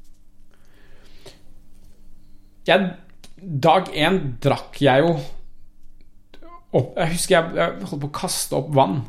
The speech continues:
på første dagen. For jeg drakk, eh, tolv liter vann, tror jeg.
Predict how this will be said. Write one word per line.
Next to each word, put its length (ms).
på 120
første 300
dagen. 300
For 180
jeg 80
drakk, 360
eh, 580
tolv 500
liter 600
vann, 240
tror 180
jeg. 140